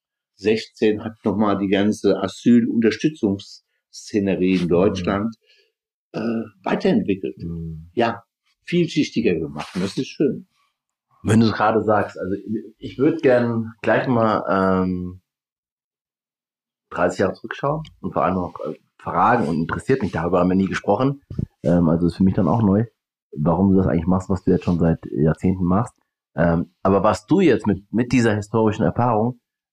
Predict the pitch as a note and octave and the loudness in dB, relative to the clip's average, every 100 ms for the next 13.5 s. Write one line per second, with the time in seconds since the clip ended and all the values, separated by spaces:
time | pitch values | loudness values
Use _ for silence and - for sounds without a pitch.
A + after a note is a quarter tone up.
0 | _ E2 F#2+ F#2 F2+ F2 - - G2 F2 | _ 0 2 2 0 -2 -4 -2 0 2
1 | E2+ A#2+ - G#2 A#2+ A#2 _ _ - F#2+ | 0 0 -2 0 0 -2 _ _ -2 2
2 | - F#2+ - F#2 D#2+ G2+ F#2 - - - | 2 0 0 0 2 2 2 0 -2 -2
3 | - F#2+ - B2 - - _ _ _ _ | -2 -2 0 0 -2 -10 _ _ _ _
4 | _ _ _ _ - A2+ A#2 A2 - A#2 | _ _ _ _ -2 0 2 -2 -2 -4
5 | A#2+ - A2+ A2 F#2+ G#2 - - G#2 G#2 | -6 -2 2 2 2 0 0 -2 0 -2
6 | _ _ _ _ _ - F#2 - A2+ B2 | _ _ _ _ _ -2 -2 2 4 4
7 | A#2 A2+ A#2 - G2+ G2+ G2+ A2 G#2+ A#2 | 4 2 2 2 4 4 4 0 -2 0
8 | G#2 - G#2 G2 - - - C2+ C2 - | 0 0 2 0 -2 -14 -14 -14 -16 -14
9 | - F#2 - F#2+ F2 F#2+ F2+ - D#2+ - | -4 -2 -2 -2 -2 0 0 -2 -4 -6
10 | F2+ - - _ _ _ _ - E2 - | -4 -4 -10 _ _ _ _ -10 -8 -2
11 | F2+ F2+ - F2+ - F2 E2 D#2 D#2+ - | -2 0 -2 -2 -2 -2 0 0 0 -2
12 | D#2 E2 E2 D#2+ D#2+ - F2 F#2+ E2 D#2 | -6 -6 -4 -4 -6 -8 -6 -4 -4 -4
13 | F#2 E2+ D2+ D2+ | -2 -2 -2 -2